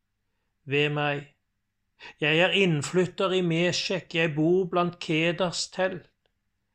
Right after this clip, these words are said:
Alt for lenge har jeg bodd blant folk som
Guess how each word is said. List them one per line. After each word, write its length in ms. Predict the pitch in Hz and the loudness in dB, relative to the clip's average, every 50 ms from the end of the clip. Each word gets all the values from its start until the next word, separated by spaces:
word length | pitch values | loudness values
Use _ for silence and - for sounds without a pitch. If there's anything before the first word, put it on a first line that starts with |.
| _ _ _ _ _ _ _ _ | _ _ _ _ _ _ _ _
Alt 220 | 151 151 160 143 - | 0 0 2 -2 -6
for 160 | - - 175 | -4 -2 2
lenge 300 | 160 156 151 147 151 156 143 | 2 2 2 2 0 -2 0
har 140 | 151 156 151 | 0 2 2
jeg 140 | 156 151 131 | 2 0 0
bodd 220 | 139 147 151 147 147 147 | -2 -4 -4 -4 -6 -4
blant 240 | 156 151 156 151 - | -4 -4 -4 -4 -8
folk 400 | - - 143 143 151 151 147 - | -8 -6 -6 -4 -4 -6 -8 -10
som 220 | - - 165 151 | -10 -8 -6 -6